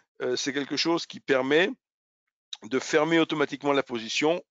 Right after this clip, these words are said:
au bout d'un certain laps de temps. Dans le cas présent, il s'agit de neuf comme paramètre, donc au bout de, de, enfin,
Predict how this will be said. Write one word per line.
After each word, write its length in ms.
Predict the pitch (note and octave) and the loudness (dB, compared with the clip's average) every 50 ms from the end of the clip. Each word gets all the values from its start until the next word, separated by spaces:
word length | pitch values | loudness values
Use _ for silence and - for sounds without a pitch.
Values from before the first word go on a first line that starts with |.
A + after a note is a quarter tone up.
| _ _ | _ _
au 100 | - C3 | -2 -2
bout 180 | B2 B2 C#3+ E3 | -2 0 0 0
d'un 100 | D3 C3 | 2 2
certain 260 | - C#3 B2+ - C3+ | 2 0 0 0 2
laps 240 | C3 B2+ A#2 A#2+ A#2 | 2 2 2 0 -2
de 80 | C3 B2+ | -6 -4
temps. 240 | - A2+ G2 E2+ - - - - _ _ _ _ _ | -4 -4 -8 -8 -10 -18 -20 -20 _ _ _ _ _
Dans 280 | _ A2 C#3+ D3 C#3+ - - _ _ _ _ _ _ | _ -2 0 0 0 0 -4 _ _ _ _ _ _
le 160 | A#2 A#2+ A#2 | -8 -8 -2
cas 180 | - - - | 0 0 0
présent, 460 | - - A2+ A2 G2 A#2 C#3 D#3 E3 - - | 0 0 -2 -2 0 0 0 0 0 -2 -6
il 120 | B2+ A#2 | -12 -10
s'agit 400 | - - A#2 A2+ G#2+ G#2 D3+ D3+ | -6 -4 -2 -2 -2 -2 -4 -4
de 280 | B2 A#2+ A#2+ B2+ C#3 - _ - _ _ _ _ - | -2 0 2 2 0 -2 _ -16 _ _ _ _ -10
neuf 540 | A2+ A#2+ C3+ C#3+ D#3+ D#3+ - - - - - _ _ _ _ _ | -6 -2 0 2 2 0 0 -4 -12 -16 -18 _ _ _ _ _
comme 180 | - G2+ F#2 - | -12 -12 -8 -6
paramètre, 560 | A2 G2 F#2 F#2+ G#2 B2+ D#3+ - - - G#2+ | -4 -4 -4 -2 -2 -2 -4 -4 -6 -10 -8
donc 260 | A2 A#2+ C3 B2 - _ - | -6 -6 -6 -8 -10 _ -16
au 100 | A#2 A#2 | -18 -14
bout 160 | A2+ A#2+ B2+ | -10 -8 -2
de, 200 | A#2 B2 B2 - _ _ _ _ _ _ _ _ _ _ _ _ _ _ | 2 2 0 0 _ _ _ _ _ _ _ _ _ _ _ _ _ _
de, 80 | - - - A#2 | -6 -4 -2 -2
enfin, 240 | - - A#2+ A2+ | 0 2 2 2